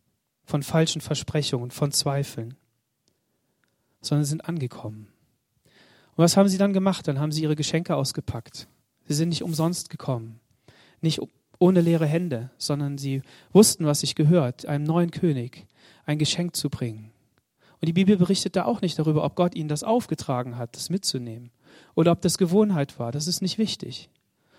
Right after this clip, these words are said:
sondern sie sind gekommen und haben das gegeben. Und so ist auch an uns heute diese Botschaft,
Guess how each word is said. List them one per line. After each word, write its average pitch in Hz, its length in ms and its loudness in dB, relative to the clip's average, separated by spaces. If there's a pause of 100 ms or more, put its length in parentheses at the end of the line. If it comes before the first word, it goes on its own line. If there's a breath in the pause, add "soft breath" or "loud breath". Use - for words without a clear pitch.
(140)
sondern 165 240 4
sie 160 100 2
sind 175 200 -2
gekommen 170 380 -4
und 135 140 -6
haben 151 200 -6
das 151 160 -6
gegeben. 139 500 -8 (2500 soft breath)
Und 165 80 2
so 202 100 10
ist 226 120 8
auch 196 160 4
an 196 100 6
uns 247 280 0
heute 170 240 4
diese 165 220 -2
Botschaft, 156 720 -2